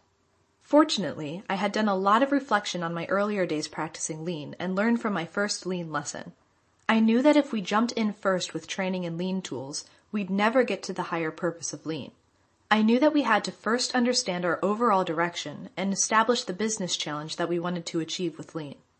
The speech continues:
On this project, we achieved this by first engaging the entire E R leadership team and mapping out the E R value stream.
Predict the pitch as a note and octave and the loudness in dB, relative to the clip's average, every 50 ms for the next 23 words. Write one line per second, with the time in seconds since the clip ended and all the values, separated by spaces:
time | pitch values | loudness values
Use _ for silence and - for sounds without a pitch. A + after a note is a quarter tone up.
0 | _ _ _ _ _ _ _ _ _ _ _ _ _ _ _ _ _ _ - G#3+ | _ _ _ _ _ _ _ _ _ _ _ _ _ _ _ _ _ _ 4 4
1 | A#3 A#3+ C#4 C#4 - - - - A3+ A3+ A3+ A3+ D3 C#3+ E3+ - - F#3+ F#3+ G3+ | 6 6 6 2 0 0 2 4 4 4 4 2 -4 -6 -6 -8 -8 -4 -2 -2
2 | F#3+ F#3 - - C#4+ D4 C#4 C#4 - - D3 - - - - - - G3+ G3+ G3 | -2 0 2 4 4 4 4 2 -6 -8 -8 -8 -8 -8 -10 -4 0 0 0 2
3 | - - A#3+ C4 B3+ - - C#4+ B3+ G#3+ G3+ G3+ G3 G3 G3+ G3+ G3 F3 E3+ D#3+ | 4 4 4 4 4 2 0 2 2 2 2 -2 -2 -2 -4 -4 -2 -4 -4 -6
4 | E3 - - - A#3+ A#3+ C4+ C#4+ C#4+ - - A#3 A#3 - G3+ G#3 F#3+ F#3+ G3 F#3 | -8 -6 0 4 4 6 6 4 2 2 0 -2 0 0 0 0 0 0 -2 -4
5 | G3 - - A#3+ - - - D3 C#3+ D3 D3+ - F3+ F#3 F#3+ G3+ G#3+ - A#3+ A3 | -4 -2 -4 -4 -6 -6 -10 -10 -10 -8 -8 -4 -2 2 2 2 4 2 0 0
6 | - F#3 F#3 - F#3 E3+ - G3 F#3 E3+ E3 D#3+ D#3+ F3 E3 F3+ E3+ C3+ - - | -2 -4 -4 -6 -8 -8 -6 -4 -2 -2 -2 0 0 0 0 0 0 -2 -6 -8
7 | - - - - - F#3 | -8 -10 -10 -12 -14 -16